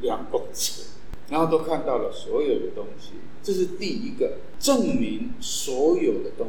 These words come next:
西都没有严重损害，都还保留在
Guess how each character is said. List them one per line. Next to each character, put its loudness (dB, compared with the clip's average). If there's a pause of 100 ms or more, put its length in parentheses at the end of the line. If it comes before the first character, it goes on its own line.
西 -4 (220)
都 0 (220)
没 -4
有 -2 (140)
严 -4
重 2
损 -2 (160)
害， -4
都 2
还 2
保 -2
留 -2
在 -2